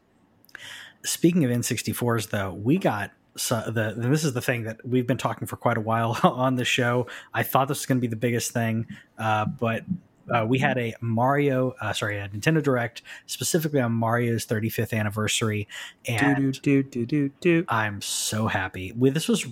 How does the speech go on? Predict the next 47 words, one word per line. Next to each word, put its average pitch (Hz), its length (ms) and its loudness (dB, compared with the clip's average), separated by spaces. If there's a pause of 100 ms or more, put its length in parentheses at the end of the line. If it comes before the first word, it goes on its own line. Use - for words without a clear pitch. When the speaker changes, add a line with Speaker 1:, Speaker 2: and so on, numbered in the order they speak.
(120)
Speaker 1:
so 123 420 0
we 127 240 4 (140)
Speaker 2:
Such - 0 -
Speaker 1:
were 117 240 0
Speaker 2:
a - 20 -2
great 131 220 6
Speaker 1:
rumored 151 220 2
Speaker 2:
Direct. 156 180 -10
Speaker 1:
to 123 80 0
have 113 400 -2
this 117 260 -2
coming 117 320 -2
on. 107 300 -4 (340)
Uh, 110 120 0
you 104 220 2
mentioned 135 400 2
it. 120 140 -2
There's 107 140 -4
a 104 60 -6
lot 117 120 0
of 117 80 -6
people 123 180 -2
who 117 100 0
mentioned, 110 500 -4 (100)
uh, 101 300 -8
a 110 80 -6
rumor 117 420 -2
of 107 380 -8
specific - 560 -6
classic 113 500 -6
bundles 110 520 -2
together. 135 640 0 (1120)
And 135 240 2
boy, 131 220 2
we 151 120 0
got 147 240 0
more 127 260 0
than 120 160 0
we 110 120 -2
thought 113 340 -6
we 110 80 -4
were 104 60 -4
gonna 95 160 -8
get 87 240 -14
with - 220 -14
that. - 260 -12 (360)
Um, 104 560 -2